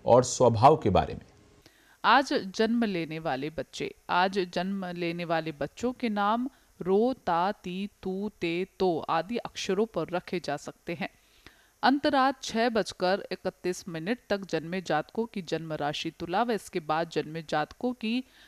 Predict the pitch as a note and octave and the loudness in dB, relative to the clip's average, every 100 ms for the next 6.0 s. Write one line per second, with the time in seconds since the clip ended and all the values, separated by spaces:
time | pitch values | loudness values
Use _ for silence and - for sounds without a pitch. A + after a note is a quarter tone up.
0 | - F#3 A3+ E4 C#4 F#3 D#3+ - F#3 D#3 | -14 2 4 4 2 4 2 0 -4 -4
1 | D#3 - C4 - B3 C4 - _ _ - | -8 -4 -4 -2 -2 -2 -4 _ _ -20
2 | _ A#3+ B3 C#4+ B3 G3+ - C#4+ G3+ F#3+ | _ 2 4 6 6 2 0 -2 -2 -2
3 | F3+ D#3+ E3+ - B3 C4+ B3+ A3+ G3+ E3 | -2 -2 -4 -2 -2 0 -2 0 -2 -4
4 | F#3 - B3 D#3+ E3+ D#3+ D#3 D#3+ B3+ - | -4 -2 -2 -2 -2 0 0 0 -6 -6
5 | E3+ - F3+ E3+ C#3+ D#3+ D#3 D3 D#3+ F#3 | -6 -2 -2 0 -6 -6 -6 -6 -4 -4